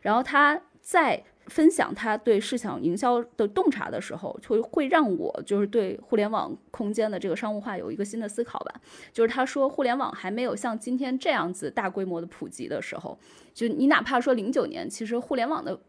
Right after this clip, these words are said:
普及我觉得也还好，就不像是手机真正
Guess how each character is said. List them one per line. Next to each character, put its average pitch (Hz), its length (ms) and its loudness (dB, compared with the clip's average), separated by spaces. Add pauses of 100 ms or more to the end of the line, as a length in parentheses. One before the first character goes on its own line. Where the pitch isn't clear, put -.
(160)
普 190 180 -8
及 151 440 -6 (180)
我 208 180 -4
觉 175 160 -4
得 220 80 0
也 254 140 -2
还 - 260 -6
好， - 220 -6
就 214 100 -6
不 208 120 -6
像 320 200 0
是 254 120 -4
手 165 200 -6
机 226 320 -6 (280)
真 269 200 4
正 240 340 0